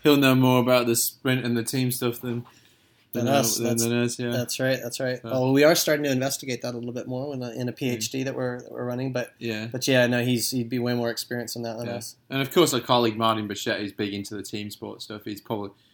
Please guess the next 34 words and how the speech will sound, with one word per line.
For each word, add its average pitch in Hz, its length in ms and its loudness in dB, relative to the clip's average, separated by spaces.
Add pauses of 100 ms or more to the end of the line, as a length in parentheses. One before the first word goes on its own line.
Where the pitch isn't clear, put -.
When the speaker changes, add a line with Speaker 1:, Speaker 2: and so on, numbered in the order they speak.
(220)
Speaker 1:
you 113 80 -10
know, 107 140 0
he's 120 260 4
the, 110 360 4
he 117 260 4
is 101 140 -4
the 104 180 0
man 101 280 -2
when 98 120 -10
it 98 140 -16
comes 101 240 -12
to 98 300 -8 (440)
high 110 240 2
variability, 98 680 -4
and 98 100 -10
he's 98 140 -8
probably, 104 340 -10
and 101 80 -10
he 101 100 -4
is 101 60 -2
Speaker 2:
Yeah. 151 120 0
Speaker 1:
definitely 104 400 -4
the 98 60 -4
man 98 200 -2
when 98 100 -8
it 95 140 -12
comes 101 220 -8
to 104 60 -14
team 101 280 -8
sports. 98 400 -12
So, 104 160 -10
Speaker 2:
Yeah, 98 160 -8 (240)
for 117 140 -12
sure. 113 280 -8